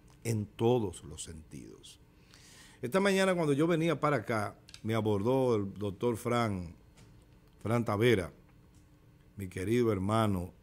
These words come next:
y amigo de tantos años, Fran Coco, como le decimos, y me decía, "Pero tú que vas para el programa, habla de una avería que hay en el,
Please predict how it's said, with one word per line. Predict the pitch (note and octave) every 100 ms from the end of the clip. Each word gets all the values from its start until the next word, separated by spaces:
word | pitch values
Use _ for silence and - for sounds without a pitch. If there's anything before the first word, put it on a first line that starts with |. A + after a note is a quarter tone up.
| -
y | F2
amigo | E2+ F2+ A2 G#2+ F#2
de | F2
tantos | D#2+ A#2 B2 A#2 G#2+ G2 -
años, | - A2 G#2 F2+
Fran | - A#2 A#2
Coco, | - E3+ E3 C#3 A2+ - -
como | G2 F#2+
le | F#2
decimos, | F2 - B2+ G#2+ E2+ - - - - - - -
y | A#2
me | C3
decía, | C#3+ C#3+ F3+ E3
"Pero | F3 E3
tú | D3+ B3+
que | A#3
vas | G#3
para | G3+ G3
el |
programa, | F3+ D#3+ E3 F3+ E3+ F3 A#3
habla | A#3 G3 F3
de | D#3+
una | E3+ G#3
avería | G3+ F#3 F3+ G3 F3
que | C#3 C#3+
hay | D3 E3+ D#3+
en | D3 B2+
el, | A#2+ A2+ G2 F2+